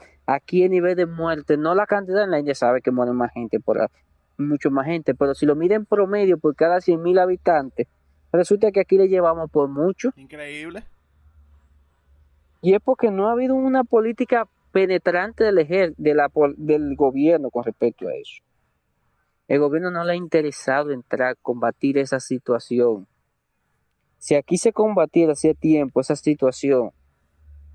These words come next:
Speaker 1: aquí no tuvieran esta situación tan difícil. Aquí, por ejemplo, conducir los sábados en la noche y los domingos y los viernes es una pesadilla.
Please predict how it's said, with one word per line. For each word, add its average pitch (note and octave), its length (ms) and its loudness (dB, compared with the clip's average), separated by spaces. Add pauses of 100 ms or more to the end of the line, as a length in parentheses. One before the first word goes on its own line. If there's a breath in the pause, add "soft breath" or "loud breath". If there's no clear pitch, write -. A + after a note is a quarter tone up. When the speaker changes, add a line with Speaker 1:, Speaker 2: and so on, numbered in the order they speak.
(160)
Speaker 1:
aquí C3 220 -4
no C#3 100 -2
tuvieran D3+ 440 -2
esta C3+ 180 -4
situación C#3 500 -4
tan C#3+ 280 -4
difícil. D3 680 -4 (460)
Aquí, C#3 260 -2
por G#3+ 200 0
ejemplo, F#3 320 -2
conducir D3 680 -2 (300)
los F3 240 -4
sábados F3+ 420 0
en E3+ 80 -6
la D3 120 -2
noche C#3 360 -6
y - 20 -4
los B2+ 160 -2
domingos C#3 560 -2 (180)
y D3 120 2
los D3+ 140 0
viernes C#3+ 340 -2 (320 soft breath)
es B2+ 200 -2
una C#3+ 180 -2
pesadilla. C3+ 800 -2